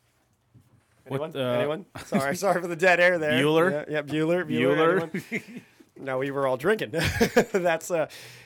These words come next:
Speaker 2: yeah. So no, if you guys, uh, that's, that's what I'm excited about. Lusion Brews is, uh,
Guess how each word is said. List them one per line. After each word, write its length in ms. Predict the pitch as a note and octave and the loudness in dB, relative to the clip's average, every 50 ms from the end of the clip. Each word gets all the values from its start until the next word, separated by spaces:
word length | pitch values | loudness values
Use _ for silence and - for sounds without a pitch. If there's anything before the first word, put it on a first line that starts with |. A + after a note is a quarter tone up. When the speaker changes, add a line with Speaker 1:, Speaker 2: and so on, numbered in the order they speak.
| - - | -14 -4
Speaker 2:
yeah. 220 | C#3 E3 E3+ D#3 | -2 0 0 0
So 160 | - - F3 | 0 0 0
no, 220 | D3+ F3 F3+ F3 D#3 | 2 4 4 4 4
if 100 | B2 C3 | 2 0
you 80 | D#3+ | -2
guys, 220 | F#3+ G#3 G#3 E3+ F3+ | -2 -2 -2 0 0
uh, 280 | E3 D3 C#3 C3 A#2+ - G#2 C3 A2 C#2+ D#2 G#2+ | -2 -2 -2 -4 -6 -8 -12 -14 -14 -14 -14 -8
that's, 400 | A#2+ D#3 E3 F3 - - - - | -4 -2 -2 -2 -4 -8 -12 -8
that's 180 | - D#3+ E3+ - | -6 -6 -6 -4
what 140 | E3 D#3+ D#3 | -4 -2 -2
I'm 160 | D#3 D3+ C#3+ | 0 -2 -2
excited 320 | B2+ - - D#3 D3 C#3+ | -4 -4 -4 -4 -4 -4
about. 180 | C3+ C#3+ C3+ B2 | -4 -4 -6 -4
Lusion 320 | C3 C#3+ D3 C#3 C3 A#2+ | -4 -4 -4 -4 -6 -8
Brews 300 | A2+ A#2+ A#2+ A#2 A2+ A2+ | -8 -8 -8 -8 -8 -8
is, 200 | A#2 A2+ A2+ - | -10 -12 -10 -8
uh, 260 | C3 A#2+ A2 G#2+ G#2 | -8 -6 -6 -8 -10